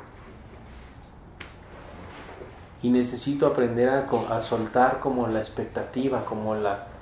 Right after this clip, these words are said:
como el querer recibir las cosas ahorita, o querer que forzar la vida que salga como yo quiero.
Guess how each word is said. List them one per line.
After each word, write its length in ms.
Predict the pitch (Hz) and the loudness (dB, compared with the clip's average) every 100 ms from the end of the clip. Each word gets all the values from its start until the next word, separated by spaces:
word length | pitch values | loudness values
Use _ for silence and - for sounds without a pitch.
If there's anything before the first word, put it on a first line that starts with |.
| - | 2
como 220 | 123 120 | 6 6
el 140 | 120 | 6
querer 280 | 120 117 131 | 4 2 4
recibir 500 | 156 151 127 120 135 | 2 0 -2 0 4
las 220 | 131 127 | 2 0
cosas 560 | - 131 135 139 131 - | -2 -2 0 0 0 0
ahorita, 680 | 113 117 131 147 - 110 - - - - - | 0 2 0 -2 -2 -2 -4 -16 -18 -16 2
o 160 | 127 127 | 2 4
querer 380 | 131 131 143 | 4 6 4
que 380 | 143 160 147 143 | 2 2 2 2
forzar 480 | - 135 120 - 139 | 0 2 2 2 4
la 140 | 143 139 | 6 6
vida 320 | 135 147 139 | 6 2 0
que 100 | 123 | -2
salga 360 | - 127 135 139 | -2 0 0 -2
como 260 | 131 120 | 2 2
yo 220 | 113 127 | 2 0
quiero. 340 | 127 127 127 | 0 2 4